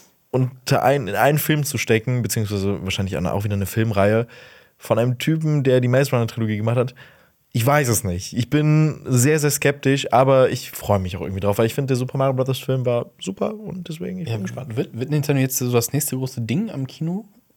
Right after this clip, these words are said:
Speaker 1: Ja, was
Speaker 2: Himmel? Also
Speaker 1: also
Speaker 2: der, der Super Mario Brothers Film kann mir
Speaker 1: Ja,
Speaker 2: echt
Speaker 1: dann,
Speaker 2: gut
Speaker 1: dann
Speaker 2: an.
Speaker 1: kommt dann halt irgendwann auch wirklich dieses, dieses alles zusammenfügen im Super Smash Brothers.
Speaker 2: Boah, aber einfach wirklich nur so eine, so eine Schlacht auf so einem Plattform-Ding.
Speaker 1: Ja,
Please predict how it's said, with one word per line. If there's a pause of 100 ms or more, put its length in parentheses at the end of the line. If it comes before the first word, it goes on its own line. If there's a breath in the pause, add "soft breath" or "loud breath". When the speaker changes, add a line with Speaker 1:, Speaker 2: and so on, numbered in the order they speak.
Speaker 1:
Ja,
was
Speaker 2:
Himmel?
Also
Speaker 1:
also
Speaker 2:
der,
der
Super
Mario
Brothers
Film
kann
mir
Speaker 1:
Ja,
Speaker 2:
echt
Speaker 1:
dann,
Speaker 2:
gut
Speaker 1:
dann
Speaker 2:
an.
Speaker 1:
kommt
dann
halt
irgendwann
auch
wirklich
dieses,
dieses
alles
zusammenfügen
im
Super
Smash
Brothers. (300)
Speaker 2:
Boah,
aber
einfach
wirklich
nur
so
eine, (100)
so
eine
Schlacht
auf
so
einem
Plattform-Ding.
Speaker 1:
Ja,